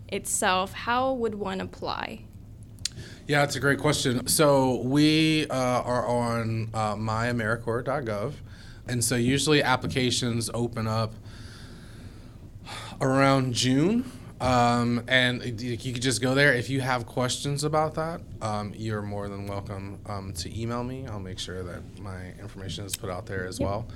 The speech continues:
Speaker 2: Um, and then, uh, also you can follow the W D V A on, like, Facebook, 'cause they push out a lot of that information as well, um,
Speaker 1: Mm.
Speaker 2: on where can apply, uh, what sites are available. Also, if you're interested in, like, having a site,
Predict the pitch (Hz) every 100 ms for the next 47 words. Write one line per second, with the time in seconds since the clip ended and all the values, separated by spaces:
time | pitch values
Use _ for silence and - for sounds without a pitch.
0 | - - - - 113 110 110 110 107 -
1 | 123 123 123 123 120 123 120 123 135 151
2 | 135 131 117 135 135 123 117 107 - -
3 | - - 131 135 127 127 127 127 127 123
4 | 123 117 120 123 147 - - - - -
5 | 123 117 110 113 110 110 - - 117 117
6 | - 151 147 - 131 110 117 113 104 -
7 | 127 - 113 110 107 101 110 113 101 110
8 | 113 110 110 - 110 101 101 107 117 117
9 | - - - 262 107 104 104 104 107 110
10 | 101 - 151 143 139 139 - - - 107
11 | 104 117 107 - 127 123 110 127 120 123
12 | 120 117 120 - 147 156 175 139 135 143
13 | 147 131 127 135 143 127 123 117 104 123
14 | 127 120 107 - 110 120 147